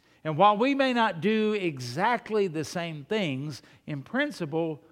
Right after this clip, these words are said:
we do the exact things that the Jews did before the coming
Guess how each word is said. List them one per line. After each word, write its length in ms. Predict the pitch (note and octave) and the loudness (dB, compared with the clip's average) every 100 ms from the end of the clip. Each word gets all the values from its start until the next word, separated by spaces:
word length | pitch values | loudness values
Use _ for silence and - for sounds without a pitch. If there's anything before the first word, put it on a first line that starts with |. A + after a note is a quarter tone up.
| - | -8
we 200 | C#3 D#3+ | -2 -2
do 480 | C3+ A3 D4 G3 A2 - - _ | 0 0 2 0 -2 -10 -20 _
the 160 | D3+ D3+ | -2 -2
exact 600 | C3 A2 C#3+ C#3 C3+ - | -2 0 2 2 -2 -4
things 520 | C#3+ A#2+ B2+ C#3+ A2 | -4 -4 -6 -10 -6
that 220 | C3 B2+ | -6 -6
the 80 | C#3 | -8
Jews 500 | G#2+ C#3+ C#3 C3+ G#2 | -6 -6 -6 -8 -6
did 500 | A#2+ E3+ C3+ B2+ B2 - - _ | 0 2 2 0 -6 -16 -20 _
before 320 | - B2+ D3+ D#3 | -10 -6 -4 -2
the 100 | C3 | -4
coming 600 | - D#3+ D#3+ D3+ D3+ | -4 -4 -4 -8 -10